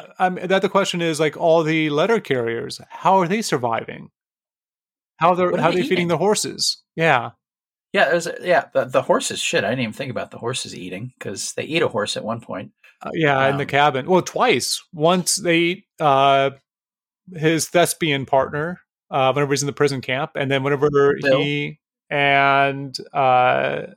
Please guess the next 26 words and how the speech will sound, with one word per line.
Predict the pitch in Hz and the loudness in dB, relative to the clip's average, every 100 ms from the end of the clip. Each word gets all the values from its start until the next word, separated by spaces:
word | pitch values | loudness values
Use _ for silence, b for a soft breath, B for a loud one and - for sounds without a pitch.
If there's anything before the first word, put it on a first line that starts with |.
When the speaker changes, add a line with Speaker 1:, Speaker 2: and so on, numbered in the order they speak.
| _ _ - _ _ _ _ _ _ _ | _ _ -20 _ _ _ _ _ _ _
Speaker 1:
the | 147 147 | -2 2
Abby | 151 156 135 | 2 2 -2
character, | 127 120 151 | -2 -2 -2
Olivia | 135 135 139 | -2 2 2
Williams, | 131 156 160 131 131 - | 4 2 2 -2 -4 -4
are | 147 131 127 127 | 0 2 4 2
in | 147 131 | 0 -2
the | 123 | -2
cabin, | 147 170 127 120 139 139 151 | 0 0 0 -4 -8 -12 -8
they, | 131 127 135 135 | -2 2 2 2
they | 139 131 | 2 0
eat | 135 120 | -2 -4
that. | 139 185 | -6 -2
She | - | 0
goes | 156 147 | 2 4
out | 147 | 2
and | 131 | 0
shoots | - 135 | -6 -2
the | 139 | 0
other | 147 | 0
horse, | 135 123 123 - | 0 -2 -4 -8
and | 135 117 120 | -10 -10 -10
they | |
get | 120 120 | -8 -8
to | - | -10
eat. | 127 | -12